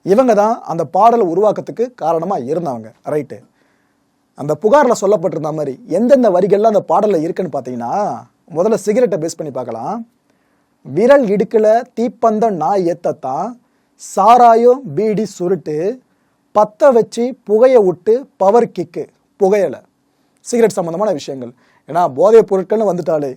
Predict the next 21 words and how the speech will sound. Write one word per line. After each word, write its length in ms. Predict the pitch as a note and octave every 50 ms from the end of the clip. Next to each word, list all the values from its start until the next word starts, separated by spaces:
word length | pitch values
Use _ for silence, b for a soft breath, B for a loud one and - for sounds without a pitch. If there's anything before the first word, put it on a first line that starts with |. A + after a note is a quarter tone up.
| _ _
இந்த 180 | - C#3 - D3
டொபாக்கோ 280 | E3+ A3+ G#3+ G3+ G#3 -
ப்ராடக்ட்ஸும் 400 | F#3 F3 E3+ F3 - - G3+ F#3
சேர்ந்து 240 | F#3 F#3+ G#3+ A3 A3
உள்ள 200 | F#3+ E3+ F3+ F3
வந்துடும், 200 | E3+ D#3 D3 C#3+ C3 -
ஓகேவா? 220 | D3 E3 G#3 B3+ B3+
So 200 | _ - E3+ D3+
சிகரெட் 360 | - - E3+ E3+ F#3+ E3+ C3+
முதல்ல. 300 | B2+ B2 A#2+ B2+ A#2+ - - _ _ _ _ _ _ _ _ _ _ _ -
அடுத்ததா 540 | - D3+ F#3+ G#3 G3 G3+ F3+ F3+ G3+ G#3+ B3+ - _
மது 400 | - D3+ B2+ C#3 D3+ F#3+ G#3+ C4+
சார்ந்த 320 | - - A3 G#3 G3+ G3+ F#3
வரிகள்னு 320 | E3+ E3+ F3+ F3 F3+ F3+
எடுத்துக்கிட்டிங்கன்னா, 680 | E3+ D3+ B2 C#3+ C#3+ B2+ B2+ C#3 F3+ A3 G#3+ E3 B2 A2+ - _ _ _ _ _ _ _ _ _ _ _ _
"பத்தாவது 640 | - G3 G3 F#3+ _ - B3+ B3+ B3 A#3 B3 C4 A3+
பாட்டில் 540 | E3 C#3 D#3+ F3 G3+ F#3+ G3 - A3 A3 F3+
நான் 240 | D3 D3+ F3+ G#3+ G3+
குடிக்க, 600 | - G3 E3+ E3+ E3 - E3 E3 F#3+ G#3+ C4+ F#4 _ _ _ _ _ _ _ -
அண்டால 540 | - D3+ E3+ G3+ A3 A#3+ A#3+ A#3+ A#3 G#3+ -
கொண்டா 460 | - E3+ F3 F3+ D#3+ E3+ F#3+ A#3 C#4